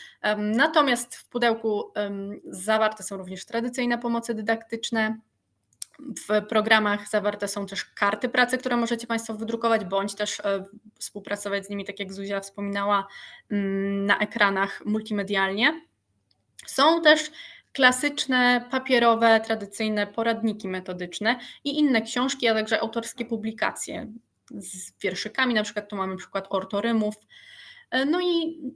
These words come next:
to, co chyba najistotniejsze w naszych programach, to największa na rynku liczba interaktywnych ćwiczeń, bo na tym głównie, mm, bazujemy. Oraz bezpłatne szkolenie z obsługi dla, em, nieograniczonej liczby osób w waszej placówce, dla wszystkich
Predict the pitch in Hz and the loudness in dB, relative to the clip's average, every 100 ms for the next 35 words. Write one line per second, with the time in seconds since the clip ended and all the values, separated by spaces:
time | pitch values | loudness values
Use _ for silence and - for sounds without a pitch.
0 | _ 294 285 277 262 254 240 240 226 233 | _ -2 0 0 0 0 2 0 -2 -4
1 | 233 233 226 220 - 226 226 233 226 226 | -2 0 -2 -4 -4 0 2 0 0 0
2 | 220 220 220 214 202 208 208 208 190 - | 0 0 -2 -2 -2 -2 -2 -4 -6 -2
3 | 202 - 220 214 208 - 190 190 - - | -2 0 2 2 2 -4 -8 -8 -10 -12
4 | - 180 185 196 220 220 208 208 _ 202 | -6 -6 -2 0 0 -2 -6 -6 _ -8
5 | 202 196 190 190 208 190 196 196 202 185 | -6 -4 -4 -6 -8 -6 -4 0 0 0
6 | 202 185 - - _ _ _ - - - | 0 -2 -6 -14 _ _ _ -20 -20 -4
7 | - 269 262 254 208 220 233 233 226 220 | 4 6 6 4 -2 2 6 6 4 0
8 | 226 214 208 202 202 - 240 226 233 208 | 0 2 2 0 -4 -2 -2 0 0 2
9 | 202 196 196 190 196 190 190 185 190 202 | 4 6 4 2 0 -2 -2 -6 -6 0
10 | 214 220 208 208 208 214 202 196 190 185 | 4 4 4 0 0 0 0 0 -2 0
11 | 208 - 214 214 202 202 190 202 196 196 | -2 0 0 0 -2 -4 0 0 -2 -4
12 | 190 190 214 - 190 180 - 226 - 202 | -6 -6 -6 -2 -2 -2 -2 -2 -4 -10
13 | - | -14